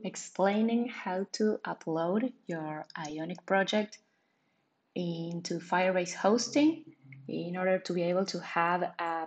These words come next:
public U R L of our project, to be able to share it with our colleagues or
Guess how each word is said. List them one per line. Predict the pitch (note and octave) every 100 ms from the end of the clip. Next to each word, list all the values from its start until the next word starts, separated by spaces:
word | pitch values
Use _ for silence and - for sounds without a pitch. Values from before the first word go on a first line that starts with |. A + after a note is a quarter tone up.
| -
public | F#3 F3 F3+ F#3 -
U | F#3
R | F3 E3+
L | D#3+ G3 B3+
of | - E3+
our | E3 D#3+ D#3+ D#3+
project, | - F3 F3+ A3+ - - _ _ _ _ _ -
to |
be | D#3
able | D#3 D#3+ D#3+
to | E3
share | D#3+ - E3+ E3
it | E3
with | D#3+ D3+ D3+
our | D#3+ D3+ D3
colleagues | C#3+ D#3+ D#3 G3+ A#3 A#3 -
or | E3+ D3+ D3 C#3+ D3